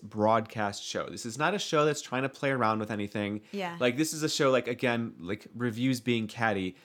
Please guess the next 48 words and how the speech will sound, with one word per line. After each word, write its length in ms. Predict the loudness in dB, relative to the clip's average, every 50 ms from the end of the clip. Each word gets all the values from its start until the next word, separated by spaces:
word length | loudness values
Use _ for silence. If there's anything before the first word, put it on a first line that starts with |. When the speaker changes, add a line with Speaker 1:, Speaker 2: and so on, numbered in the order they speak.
| -20 -20 _ _ -4
Speaker 1:
The 120 | -2 2
reviews 400 | 4 4 2 4 4 2 2 2
were 80 | 0 -2
just 120 | -4 -4
like, 140 | -4 -4 0
"Look, 140 | 0 -2 0
this 160 | -2 -6 -4 -4
is 120 | -6 -4
a 40 | -4
show 280 | -2 0 2 4 4
that 120 | 4 4 2
is 120 | 2 0
meant 180 | 0 -2 -2 -4
to 60 | -4
be 120 | -4 -4 -4
half 320 | -2 -2 -2 -2 -2 0
watched 380 | 2 2 2 2 0 -4 -10 -8
at 180 | -10 -10 -6 0
best." 400 | 2 2 2 2 -4 -10 -12 -14 _ _ _ _ _ -20 _ _ _ 2
Like, 240 | 4 4 4 2 -2
it's 220 | -4 -4 -2 -2
just 240 | -2 -2 -2 0 -2
something 320 | -2 -2 0 0 -2 -2 0
on 380 | 0 2 2 2 2 0 0
while 220 | 2 4 4 4 2
people, 360 | 0 -6 -6 -2 0 0 2
like, 380 | 2 2 0 0 -6 -16 -14 -6
do 140 | -2 -2 0
their 140 | 2 4 4
Speaker 2:
Well, 120 | 4 4
Speaker 1:
laundry 360 | 2 0 0 0 -2 -4 -2 -2
or 40 | -2
Speaker 2:
that 60 | -2 0
Speaker 1:
something 180 | 2 2 2 2
like 40 | 2
Speaker 2:
is 60 | 2
Speaker 1:
that. 180 | 0 0 0 0
Speaker 2:
so 160 | 0 2 4
Speaker 1:
So 240 | 6 8 6 6 4
Speaker 2:
much 300 | 4 2 0 0 0 -2
of 200 | -2 -2 -2 -2
murder 320 | 0 -2 0 0 0 0
mystery 420 | 0 0 -2 -4 -6 -4 -4 -4 -4
procedurals 800 | -4 -8 -10 -8 -6 -6 -6 -6 -4 -4 -2 -2 -2 -2 2 6
Speaker 1:
Right. 180 | 6 6 6
Speaker 2:
is 120 | 6 2 -2
half 420 | -6 -2 2 4 4 4 2 -4
watching. 680 | -4 0 0 0 0 -2 -8 -8 -8 -8 -10 -12 -12